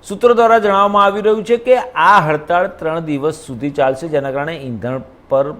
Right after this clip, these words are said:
પંપ સુધી પહોંચી શકશે નહીં. આ સમાચાર વાયુ વેગે ફેલાઈ જતા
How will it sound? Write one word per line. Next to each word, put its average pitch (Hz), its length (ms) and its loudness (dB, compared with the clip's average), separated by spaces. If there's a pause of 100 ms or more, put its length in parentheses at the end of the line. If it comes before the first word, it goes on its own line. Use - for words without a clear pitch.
(160)
પંપ 151 220 -4 (320)
સુધી 139 180 -6
પહોંચી 127 320 -6
શકશે 131 300 -6
નહીં. 175 360 -10
આ 160 200 2
સમાચાર 151 420 -2
વાયુ 131 220 0
વેગે 135 220 -4
ફેલાઈ 135 260 -2
જતા 165 280 -2